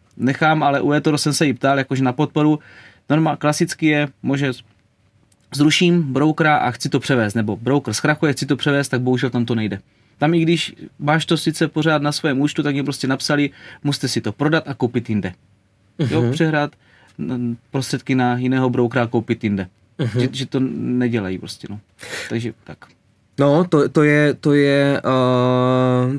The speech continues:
Speaker 2: to je dobrý, teda, co jsem rád, že tady toto téma otvíráš, protože, eh, někde třeba převádí, ale převádí za poplatek třeba, nevím, deset euro, což ještě, dejme tomu, jako zanedbatelná částka, a někde nepřevádí a někde třeba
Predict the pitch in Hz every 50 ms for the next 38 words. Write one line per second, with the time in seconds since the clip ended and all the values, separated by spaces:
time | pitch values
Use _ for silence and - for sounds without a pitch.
0 | - - 151 143 139 143 143 131 139 147 143 135 131 135 - 147 120 - 151 131
1 | 127 131 135 143 135 131 139 135 135 139 135 135 139 - 139 127 - 143 135 131
2 | 127 135 - - - 127 123 147 127 127 135 131 127 123 - _ - - - _
3 | _ _ 120 120 117 117 120 120 120 120 120 120 117 - - _ _ _ _ _
4 | _ _ _ _ 135 131 135 131 139 139 156 160 151 - 165 156 165 131 123 -
5 | _ - - - 127 117 113 117 110 110 107 104 107 107 104 104 101 104 104 107
6 | 107 110 110 113 123 127 131 147 160 180 196 196 - - - - 139 156 156 -
7 | - 151 139 135 139 143 135 131 127 127 131 131 123 - 131 127 - - 127 131
8 | 117 107 110 101 95 95 107 - 147 - - 107 110 117 127 127 - 113 104 113
9 | 104 - - 110 95 - _ _ 110 107 110 110 - - 101 107 110 117 120 -
10 | - - - _ _ - - - 113 117 110 107 101 107 - 117 113 120 123 120
11 | - 104 107 - - - 139 143 - - - - - - 120 123 131 147 147 151
12 | 151 117 104 107 110 123 123 127 - 175 165 160 160 160 160 165 170 175 175 -
13 | - 131 131 131 135 135 147 143 143 143 131 - - 151 147 147 135